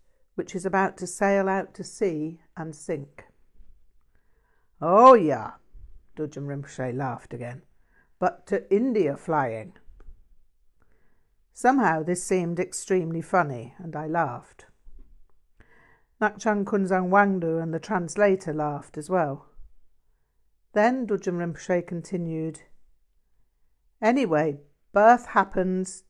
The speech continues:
then death follows. This always knowing. We must all be knowing. It is good that you write this. Are you often reading?"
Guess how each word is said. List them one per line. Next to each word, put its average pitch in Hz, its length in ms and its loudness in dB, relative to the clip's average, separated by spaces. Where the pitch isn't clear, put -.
then 190 260 2
death 170 420 -2
follows. 151 680 -2
This 220 360 0
always 196 460 4
knowing. 135 520 -4
We 196 140 2
must 214 280 0
all 233 260 4
be 156 140 -4
knowing. 135 540 -8
It 202 120 -8
is 233 140 -2
good 285 300 0
that - 160 -4
you 180 120 0
write 202 360 4
this. - 420 -8
Are 196 160 0
you 220 220 4
often 220 420 2
reading?" 226 500 -2